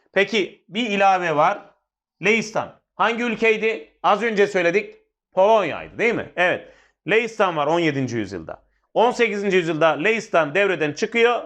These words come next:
bunlar kalıyor. Tamam gençler? Evet. O yüzden Osmanlı'nın, bakın, yazılı konumuz değişen dünya dengeleri karşısında Osmanlı. Burada bilmeniz gereken şu üç nokta var gençler.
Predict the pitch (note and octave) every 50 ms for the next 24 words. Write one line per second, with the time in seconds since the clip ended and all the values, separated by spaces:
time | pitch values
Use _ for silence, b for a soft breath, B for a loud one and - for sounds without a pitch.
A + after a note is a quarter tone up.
0 | - G#3 A#3 A3+ G3+ F#3 E3 - C#3+ B2+ A2 G2+ F#2 E2 - _ _ - D#3+ F#3+
1 | A#3+ B3 A3 F3 D#3 C#3+ C3 C3 - F#2 D#2+ - _ _ _ - F#3+ G3+ F3+ C3+
2 | - b b b b b b b F3 G#3 A3 G#3 D#3+ C#3+ G3+ G#3+ G#3+ G3+ - _
3 | _ _ - D#3 E3+ E3 - G3 A3 A3+ G#3+ G#3 F#3+ E3+ C3 G#2 - - D3+ D#3+
4 | - G#3 C#3+ G2 - _ _ _ _ _ _ _ _ _ _ _ _ _ _ _
5 | _ _ _ _ _ _ _ _ _ _ _ - C#3+ F3 G#3+ A3 - A#3 G#3+ G3
6 | D#3 - - - F3+ G3 G#3+ G3+ F#3+ G3+ G#3+ G3+ G3+ - - - F3 G3 G3+ -
7 | - F#3 D#3+ C3+ A#2 A#2+ C3+ E3+ F3+ F3 D#3+ C#3+ A#2 G2 F#2 A2+ C#3+ E3+ F3 E3
8 | C#3+ C#3+ B2+ B2 B2 B2 D3 F3 F#3+ F3+ - - - D#3+ E3+ E3 - - - B2+
9 | B2+ E3+ F#3+ - C#3+ C3 - - C3 A2+ F#2+ F2 F2 F2 B2+ F3+ A#3+ B3+ G#3 A3
10 | D#3 C#3 D#3+ A3+ A3+ A3+ A3+ A3+ A3+ G3 F#3 F#3 F3+ F3 E3+ F3 A3 A#3+ G3 -
11 | - - A3+ A#3 G#3 - - - G#3+ - - F3+ F#3+ G3 F#3 - - A3 G3 D3+
12 | A#2 A2 B2 E3 E3 C#3+ - - F2+ D#2